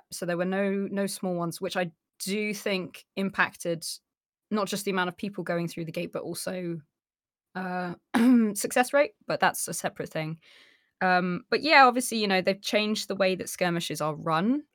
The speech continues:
uh, and th-, that they are naming a specific person to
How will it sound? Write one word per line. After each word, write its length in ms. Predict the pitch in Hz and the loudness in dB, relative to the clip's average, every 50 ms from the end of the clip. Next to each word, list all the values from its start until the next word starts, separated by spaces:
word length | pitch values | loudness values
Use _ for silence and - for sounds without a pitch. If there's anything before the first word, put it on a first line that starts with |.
| _ - | _ -4
uh, 240 | 160 156 156 160 151 | -2 -2 0 0 0
and 200 | 170 170 - 160 - _ | -2 -2 -4 -6 -10 _
th-, 140 | - - - | -10 -6 -2
that 180 | 180 170 - - | -2 -2 0 0
they 120 | 170 165 | -2 -2
are 100 | 160 160 | -2 -2
naming 360 | 160 160 165 160 165 160 160 | -4 -4 -4 -4 -4 -4 -6
a 40 | 160 | -6
specific 520 | 160 - - 165 - 165 160 - 143 - | -8 -10 -14 -12 -10 -10 -8 -10 -10 -10
person 520 | - 160 160 151 - - 165 160 156 156 156 _ _ _ _ _ _ _ _ _ _ _ - | -8 -8 -8 -8 -8 -8 -8 -6 -6 -8 -10 _ _ _ _ _ _ _ _ _ _ _ -14
to 460 | - - 170 165 151 151 151 151 151 | -10 -8 -6 -6 -6 -6 -8 -10 -12